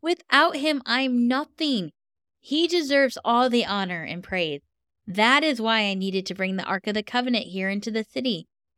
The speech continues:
You know what happened the first time we tried.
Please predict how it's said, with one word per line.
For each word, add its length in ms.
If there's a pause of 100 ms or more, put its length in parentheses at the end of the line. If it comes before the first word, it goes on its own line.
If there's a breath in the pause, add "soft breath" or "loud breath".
(120)
You 240
know 120
what 140
happened 380
the 80
first 320
time 200
we 100
tried. 440